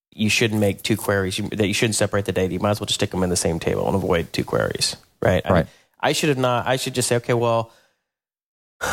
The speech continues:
Speaker 1: I mean, I told you what, one, you know, one of my concerns." I said, "I, well, I'm not, I, I just, I don't necessarily wanna make two queries when I don't have to. Joins are bad news when you hit scalability, when you, you hit any kind of scale, you know?" And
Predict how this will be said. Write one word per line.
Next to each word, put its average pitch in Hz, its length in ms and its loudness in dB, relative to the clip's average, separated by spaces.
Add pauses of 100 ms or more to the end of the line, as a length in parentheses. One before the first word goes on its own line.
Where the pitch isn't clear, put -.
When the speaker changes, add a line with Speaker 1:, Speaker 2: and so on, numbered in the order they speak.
(420)
Speaker 1:
I 143 60 2
mean, 143 120 0
I 135 40 2
told 175 340 0
you 175 80 2
what, 139 240 0
one, 120 380 0
you 117 60 4
know, 113 80 2
one 117 180 2
of 113 40 2
my 107 100 0
concerns." 107 600 -2
I - 40 -4
said, 110 160 0
"I, 107 80 2
well, 110 140 0
I'm 110 60 0
not, 110 180 -2
I, 90 220 2
I - 20 2
just, 113 180 -2
I 101 80 2
don't 113 180 0
necessarily 107 280 0
wanna 101 140 0
make 95 120 -2
two 101 140 -2
queries 98 260 0
when 95 100 0
I 92 40 4
don't 92 160 0
have 87 220 -2
to. - 220 -6 (320)
Joins 110 380 2
are 98 320 0 (320)
bad 98 240 4
news 98 260 0
when 92 120 -2
you 90 180 -2
hit 101 160 0
scalability, 90 680 0 (100)
when 98 140 2
you, 95 140 0
you 104 200 4
hit 101 120 4
any 95 100 2
kind 92 160 0
of 87 60 2
scale, 85 480 0 (400)
you 95 100 -2
know?" 92 240 2 (580)
And 110 680 2